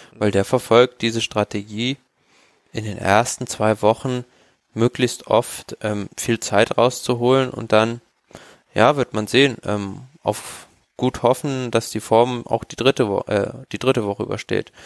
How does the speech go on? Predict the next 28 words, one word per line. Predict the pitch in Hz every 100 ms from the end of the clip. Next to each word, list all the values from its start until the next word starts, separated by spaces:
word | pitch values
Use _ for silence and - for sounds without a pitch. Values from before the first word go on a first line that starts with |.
| - -
Bei | 104
den | 98
anderen | - 101 117 123
ist | 123 131
es | -
halt | 117 113
so, | - 120 117 _ _ _ - - - - _ -
die | -
fahren | - 101 104 117
sich, | 117 117
denke | - 113 120
ich, | 117
erst, | 113 113 -
also | - 107 110 104 98 -
viele | - 117 120
Favoriten, | - 107 101 120 -
die | 104
kommen | 113 113
erst | 110 -
in | 107
der | 104 -
zweiten, | - 104 -
dritten | 101 107 113
Woche | 110 117
jetzt | 110 - -
richtig | 110 113
ins | 104 -
Rollen. | 110 107 98